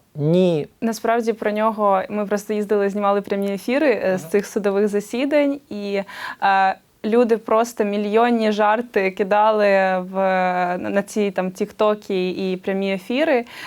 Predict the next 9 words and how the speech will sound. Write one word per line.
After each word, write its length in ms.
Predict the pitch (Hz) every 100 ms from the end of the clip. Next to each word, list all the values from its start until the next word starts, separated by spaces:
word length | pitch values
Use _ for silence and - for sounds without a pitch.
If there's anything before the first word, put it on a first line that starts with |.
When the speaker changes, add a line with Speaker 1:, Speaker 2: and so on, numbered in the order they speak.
| -
Speaker 2:
е, 500 | 196 196 196 190 190
які 320 | 190 190 247
там, 300 | 247 214 190
е, 560 | 185 180 180 175 175 185 190 - - 185
вигадав, 720 | 185 240 226 190 185 185 180
е, 560 | 180 175 175 170 170 175 - - - -
е, 360 | 185 175 175 - 277 294 247 -
Коломойський. 880 | 208 208 196 170 170 - 170 165 -
Е, 420 | 180 175 180 -